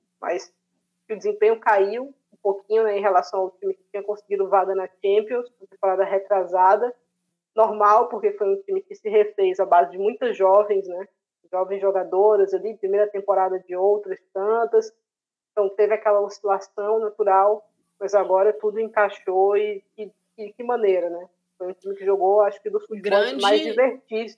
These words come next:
Speaker 1: divertidos de acompanhar, né?
Speaker 2: Grande trabalho do Sanchez Vera, né, Thaís? Que consegue potencializar esse número de atletas,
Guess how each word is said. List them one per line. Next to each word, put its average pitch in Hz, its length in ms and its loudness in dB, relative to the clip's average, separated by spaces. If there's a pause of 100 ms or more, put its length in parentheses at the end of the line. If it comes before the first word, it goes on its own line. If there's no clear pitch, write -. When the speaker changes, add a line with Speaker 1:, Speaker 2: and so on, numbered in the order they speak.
Speaker 1:
divertidos 208 520 -4
de 208 80 0
acompanhar, 196 500 -6
né? 170 80 -16 (220)
Speaker 2:
Grande 220 420 -4
trabalho 262 460 -2
do 277 100 -6
Sanchez 277 520 -8
Vera, 233 300 -2
né, 220 140 -4
Thaís? 190 380 -4
Que 220 100 -8
consegue 202 760 -4
potencializar 226 1200 -2
esse 233 240 -4
número 208 460 -2
de 208 140 -2
atletas, 196 800 -4